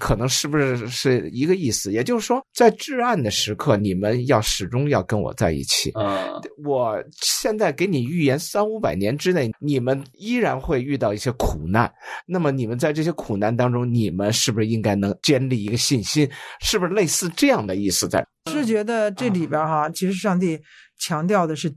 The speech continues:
Speaker 3: 地。
Speaker 2: 我觉得小西说的有点意思，就是说，因为那，说那个桥段呢，是他们要回到我今天赐给你的这个地。
Speaker 3: 嗯。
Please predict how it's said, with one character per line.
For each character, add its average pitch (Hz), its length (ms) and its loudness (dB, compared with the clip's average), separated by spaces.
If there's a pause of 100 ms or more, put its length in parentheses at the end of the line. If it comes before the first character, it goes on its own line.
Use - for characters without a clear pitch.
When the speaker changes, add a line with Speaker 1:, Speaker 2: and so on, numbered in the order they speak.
Speaker 3:
地。 175 340 6 (380)
Speaker 2:
我 127 120 -6
觉 160 120 0
得 220 340 0 (200)
小 113 180 4
西 175 100 -6
说 190 100 -2
的 196 80 2
有 180 60 0
点 113 220 2
意 113 80 -6
思， 110 80 -14
就 165 160 -2
是 147 40 -6
说， 175 180 -2
因 190 160 -2
为 196 300 -2 (120)
那， 208 280 -8
说 214 200 0
那 226 120 2
个 120 80 2
桥 98 240 -4
段 120 240 4
呢， - 140 -8 (140)
是 - 100 -6
他 127 100 0
们 135 220 2
要 113 140 0
回 101 340 -4
到 131 140 0
我 107 100 -2
今 151 240 -2
天 160 260 -8
赐 - 280 -8
给 113 120 -8
你 - 160 -12
的 - 120 -20 (440)
这 143 100 -2
个 131 100 -2
地。 160 340 -8
Speaker 3:
嗯。 208 260 2